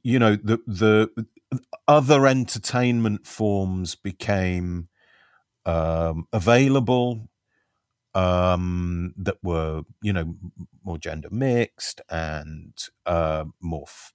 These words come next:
m-, required less time commitment, 'cause Freemasonry can be very time consuming, you know. Um, and so for this and other reasons, mostly social drivers, Freemasonry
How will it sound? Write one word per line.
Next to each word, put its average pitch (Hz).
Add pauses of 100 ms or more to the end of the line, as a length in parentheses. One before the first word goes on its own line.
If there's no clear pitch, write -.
(320)
m-, 101
required 104
less 92
time 123
commitment, 113
'cause -
Freemasonry 101
can 92
be 90
very 92
time 135
consuming, 85
you 98
know. 87 (1080)
Um, 151 (260)
and 147
so 170
for 160
this 175
and 156
other 147
reasons, 87
mostly 156
social 123
drivers, 87 (360)
Freemasonry 135